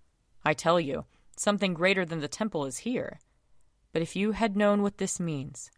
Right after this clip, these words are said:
'I desire mercy and not sacrifice,' you would not have condemned the guiltless. For the Son of Man is the Lord of the Sabbath." He left that place and entered their synagogue. A man was there with a withered hand,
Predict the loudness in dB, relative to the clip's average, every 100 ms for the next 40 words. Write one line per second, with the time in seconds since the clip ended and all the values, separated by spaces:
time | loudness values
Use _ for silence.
0 | -20 _ _ -6 -6 0 4 4 4 2
1 | 0 -2 -4 -4 -4 -4 -4 -6 -4 -4
2 | -4 -6 -6 -8 -12 -18 _ -20 -20 _
3 | _ _ -2 0 6 6 6 2 2 2
4 | 2 2 0 -2 -2 -8 -8 -14 -20 _
5 | -20 _ _ _ _ -20 -10 -4 -2 2
6 | 2 2 0 2 4 2 -2 -2 -2 0
7 | 0 -2 -6 -4 -4 -6 -14 -20 _ _
8 | _ _ _ _ -20 _ 0 2 2 2
9 | -2 0 -4 -4 -8 -14 _ -6 -2 0
10 | 2 2 2 0 -2 -2 -4 -6 -10 -20
11 | _ -20 _ _ -4 0 0 2 -2 2
12 | 4 4 4 2 2 0 -2 -6 -6 -8